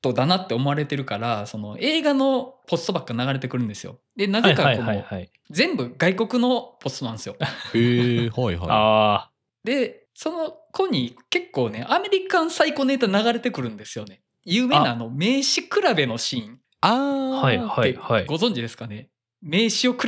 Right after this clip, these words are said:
Speaker 1: べ合う。
Speaker 3: なんか、あの、映画自体見たことないんですけど、それはなんか、
Speaker 1: はい。
Speaker 3: 見たことあります。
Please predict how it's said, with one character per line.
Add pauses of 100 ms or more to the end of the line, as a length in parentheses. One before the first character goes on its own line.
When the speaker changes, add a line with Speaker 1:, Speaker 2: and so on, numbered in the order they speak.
(120)
Speaker 1:
べ
合
う。 (200)
Speaker 3:
な
ん
か、 (200)
あ
の、
映
画
自
体
見
た
こ
と
な
い
ん
で
す
け
ど、
そ
れ
は
な
ん
か、 (200)
Speaker 1:
は
い。
Speaker 3:
見
た
こ
と
あ
り
ま
す。